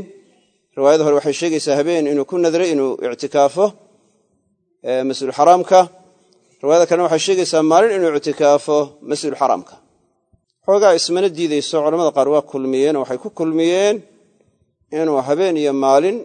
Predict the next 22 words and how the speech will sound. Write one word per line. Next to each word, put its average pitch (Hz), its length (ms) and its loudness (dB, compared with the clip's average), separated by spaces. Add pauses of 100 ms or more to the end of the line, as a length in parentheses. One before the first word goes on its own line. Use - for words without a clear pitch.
wada 131 240 -4
socda 151 420 2 (840)
nadarku 165 420 0
u 147 80 -2
dhacayay. 104 360 -4 (800)
Qaala, 190 260 10
"Fa 196 180 2
awfi 190 280 4
binadrik." 165 580 2 (840)
Wuxuu 127 140 -4
nabigu 170 280 2
ku 185 100 -2
yidhi 170 120 4
calayhi 151 300 4
salaatu 156 460 2
wassalaam, 151 560 4 (540)
"Fa 123 140 0 (100)
awfi, 175 420 4
oofi 202 440 4
binadrika, 160 680 0
nadarkaaga 147 640 2
oofi." 120 500 -6